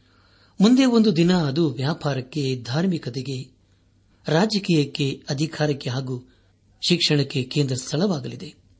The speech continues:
ನಮ್ಮ ಧ್ಯಾನವನ್ನು ಮುಂದುವರೆಸಿ, ಯೆಶಾಯ ಪ್ರವಾದನೆ ಗ್ರಂಥ ಹದಿಮೂರನೇ ಅಧ್ಯಾಯ ಇಪ್ಪತ್ತನೇ ವಚನವನ್ನು ಓದುವಾಗ, "ಅದು ಎಂದಿಗೂ ನಿವಾಸ ಸ್ಥಳವಾಗದು,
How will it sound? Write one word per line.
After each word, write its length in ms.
ನಮ್ಮ 160
ಧ್ಯಾನವನ್ನು 440
ಮುಂದುವರೆಸಿ, 640
ಯೆಶಾಯ 280
ಪ್ರವಾದನೆ 500
ಗ್ರಂಥ 280
ಹದಿಮೂರನೇ 520
ಅಧ್ಯಾಯ 420
ಇಪ್ಪತ್ತನೇ 420
ವಚನವನ್ನು 500
ಓದುವಾಗ, 400
"ಅದು 180
ಎಂದಿಗೂ 840
ನಿವಾಸ 400
ಸ್ಥಳವಾಗದು, 880